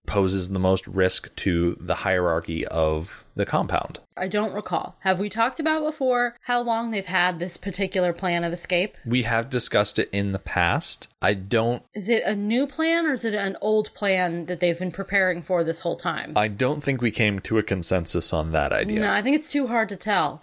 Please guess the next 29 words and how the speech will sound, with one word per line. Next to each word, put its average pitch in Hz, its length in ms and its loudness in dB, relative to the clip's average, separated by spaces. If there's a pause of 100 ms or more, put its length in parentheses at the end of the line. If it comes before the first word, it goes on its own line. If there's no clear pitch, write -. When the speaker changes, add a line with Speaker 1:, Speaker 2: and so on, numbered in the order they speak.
Speaker 2:
They 254 200 0
end 339 240 0
up 359 180 0
stationing 202 1040 0
people 226 520 0
physically 269 580 0
on 233 320 2
the 165 60 -4
tanker, 214 580 0
which 220 180 2
we 277 80 0
see 330 180 0
them 320 220 -2
pre-, 262 280 0
preparing 233 560 -2
for. 160 520 -2
The 190 140 -2
welding 202 640 -2
up - 160 0
on 202 140 0
top 208 240 2
of 196 40 -4
the 175 60 -6
tanker 165 500 0 (300)
was 208 640 -2 (240)
putting 240 260 2
a 196 260 -2 (120)
lookout 285 400 0
point - 340 -8